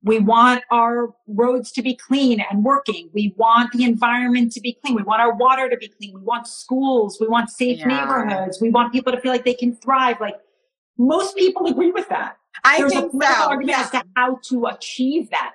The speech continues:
Speaker 1: That's politics.
Speaker 2: Right.
Speaker 1: But we've made everything politics. And when I was growing up, like, I was the only political one. No one was interested. I was interested in foreign policy or whatever.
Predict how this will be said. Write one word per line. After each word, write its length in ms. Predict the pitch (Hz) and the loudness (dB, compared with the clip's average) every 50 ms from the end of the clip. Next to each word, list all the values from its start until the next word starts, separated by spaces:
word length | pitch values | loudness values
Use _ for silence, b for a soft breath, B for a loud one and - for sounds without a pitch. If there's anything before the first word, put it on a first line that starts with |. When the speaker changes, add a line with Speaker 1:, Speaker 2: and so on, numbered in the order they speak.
| _ | _
Speaker 1:
That's 380 | 196 175 208 247 254 269 - - - | -6 0 0 2 2 0 -4 -10 -10
politics. 840 | _ - 233 240 240 233 233 - - 247 _ - - - - - _ _ _ _ | _ -4 -2 -2 -2 -4 -6 -12 -20 -20 _ -20 -20 -20 -20 -20 _ _ _ _
Speaker 2:
Right. 520 | 165 156 151 143 139 135 135 - - - _ | -10 -8 -8 -8 -10 -12 -14 -16 -18 -4 _
Speaker 1:
But 220 | 247 247 240 - _ _ _ _ _ _ _ _ _ _ _ _ | 0 0 0 -4 _ _ _ _ _ _ _ _ _ _ _ _
we've 180 | 247 262 226 220 | 0 0 2 2
made 220 | 269 269 269 262 - - | 0 0 -2 -4 -4 -2
everything 580 | 262 262 - 262 285 285 254 - 262 247 226 220 | -2 -2 -2 -2 -4 -4 -2 -2 -4 -4 -2 -4
politics. 680 | 226 220 - 480 - - - - - - - - - _ _ _ _ - | -4 -2 -2 -2 -4 -6 -8 -16 -20 -20 -20 -20 -20 _ _ _ _ -2
And 80 | 269 | -2
when 80 | 294 320 | 0 2
I 80 | 339 | 0
was 140 | 381 - - | 0 -2 -2
growing 300 | - 381 359 339 320 302 | -2 -2 0 0 -2 0
up, 180 | 294 269 254 - | -2 -2 0 -2
like, 160 | 226 208 - - | -4 -6 -4 0
I 140 | 214 240 254 | 0 2 2
was 140 | 254 277 240 | 2 -2 -2
the 140 | 233 262 254 | -2 -2 0
only 360 | 247 240 247 240 247 233 214 - | 0 0 0 0 0 -2 -4 -6
political 380 | - 208 220 226 220 220 220 208 | -2 -2 0 0 0 -2 -4 -4
one. 300 | 196 202 202 202 202 202 | -4 -4 -2 0 0 0
No 100 | 208 214 | 2 0
one 160 | 226 240 233 233 | 2 0 0 0
was 120 | 220 220 | 0 0
interested. 380 | 226 220 208 208 208 - 226 196 | 0 0 0 -2 -4 -8 -6 -6
I 20 | |
was 140 | 180 - - | -6 -4 -2
interested 300 | 196 208 - - - 240 | -4 -4 -2 0 -2 0
in 100 | 226 220 | 0 0
foreign 240 | - 233 233 233 226 | 0 2 2 2 2
policy 380 | 226 226 220 220 220 - 220 220 | 2 2 2 2 0 -2 -2 -4
or 40 | |
whatever. 380 | 208 - 214 202 202 202 - B | -4 -2 -6 -6 -6 -6 -10 B